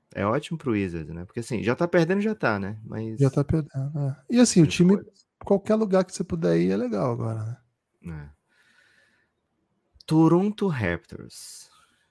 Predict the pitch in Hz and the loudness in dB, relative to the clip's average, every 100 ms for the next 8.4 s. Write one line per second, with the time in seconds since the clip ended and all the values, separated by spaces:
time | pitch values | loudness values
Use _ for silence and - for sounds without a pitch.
0 | _ - 113 123 139 127 131 147 170 165 | _ -8 -4 -4 -2 2 4 6 4 0
1 | - 180 180 175 - - 127 - 120 - | -4 -2 -2 -6 -10 -8 -6 -2 -4 -2
2 | 120 113 110 107 - 113 104 104 107 107 | -4 2 2 2 -2 -4 -2 0 0 0
3 | 110 107 107 123 135 - 143 143 135 _ | 0 0 0 -2 -4 -6 -6 -6 -12 _
4 | _ _ _ _ - 101 107 107 107 110 | _ _ _ _ -12 -2 0 0 0 -2
5 | 104 113 117 120 147 127 - 120 - 117 | -2 -2 -2 -2 0 0 0 -4 -4 -8
6 | 107 107 110 113 113 101 113 123 131 131 | -8 -4 0 2 2 2 4 4 2 0
7 | 135 - _ _ - 110 107 104 101 110 | -4 -10 _ _ -8 -2 -2 -2 -6 -8
8 | 90 80 76 73 | -6 -6 -8 -14